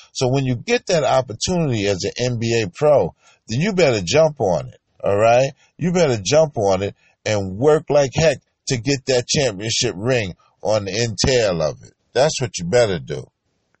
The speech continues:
You get an opportunity to get a max deal, I tell you, people, you better go for it and go for it quick. You don't know.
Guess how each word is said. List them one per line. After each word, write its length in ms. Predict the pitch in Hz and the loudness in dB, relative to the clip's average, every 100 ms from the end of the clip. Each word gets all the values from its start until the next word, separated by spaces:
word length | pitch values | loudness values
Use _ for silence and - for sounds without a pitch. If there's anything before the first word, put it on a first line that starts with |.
| _ _ _ _ _ | _ _ _ _ _
You 160 | - 127 | -10 -8
get 200 | 160 151 | -4 0
an 80 | 127 117 | 2 2
opportunity 680 | 131 123 - 143 117 117 107 | 0 -4 -4 -2 -2 -4 -4
to 60 | |
get 160 | 113 101 | -4 -4
a 40 | |
max 420 | 92 107 113 92 80 | -4 -2 -2 -2 -6
deal, 420 | 113 107 80 64 | -4 -2 -2 -2
I 120 | 90 87 - | -2 -2 -2
tell 180 | 135 | -2
you, 160 | 92 76 | -2 -6
people, 460 | - 82 69 73 - _ _ | -8 -10 -10 -16 -20 _ _
you 240 | 87 110 127 | -6 -2 -2
better 340 | 117 110 101 82 | 0 0 -2 -2
go 220 | 107 107 | 0 -2
for 440 | - 110 104 98 | -4 -4 0 0
it 60 | 90 _ | -2 _
and 220 | - 90 85 | -10 -8 -2
go 200 | 101 101 | -2 -2
for 320 | - 98 90 | -2 -2 -2
it 100 | - | -4
quick. 320 | 113 95 73 _ _ _ | -4 -4 -4 _ _ _
You 220 | 87 101 | -8 -4
don't 280 | 107 107 107 | 0 0 0
know. 360 | 117 107 76 | 2 2 2